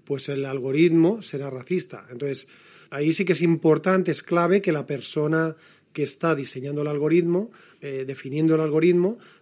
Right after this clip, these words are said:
pues haga pruebas, se asegure, se asegure de que no, no se cometen este tipo de, de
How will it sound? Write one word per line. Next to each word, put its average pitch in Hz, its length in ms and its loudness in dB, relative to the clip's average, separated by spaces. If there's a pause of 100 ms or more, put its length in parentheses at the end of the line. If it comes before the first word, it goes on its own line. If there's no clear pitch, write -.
(200)
pues - 340 -16
haga 127 240 -10
pruebas, 190 680 4 (120)
se 156 200 -8
asegure, 151 720 4 (220)
se - 140 -10
asegure 151 360 2
de 156 140 2
que 156 140 -4
no, 147 580 0
no 151 220 -6
se 151 260 -6
cometen 151 500 -4
este 147 240 -6
tipo 147 360 -8
de, 139 240 -8
de 143 360 -4